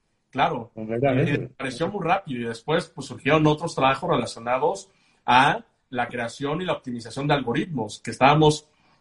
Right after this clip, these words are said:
Speaker 1: eh, po-, poco tiempo después, lo que sucedía con los buscadores, ya cuando estaba surgiendo Google y estaba creciendo de manera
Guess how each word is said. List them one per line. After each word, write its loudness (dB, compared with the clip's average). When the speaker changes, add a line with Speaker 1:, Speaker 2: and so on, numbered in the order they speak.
Speaker 1:
eh, 0
po-, 0
poco 4
tiempo 2
después, -4
lo 0
que -10
sucedía 0
con 0
los 0
buscadores, 0
ya 2
cuando -2
estaba -2
surgiendo -6
Google -2
y -
estaba 0
creciendo -4
de -8
manera 2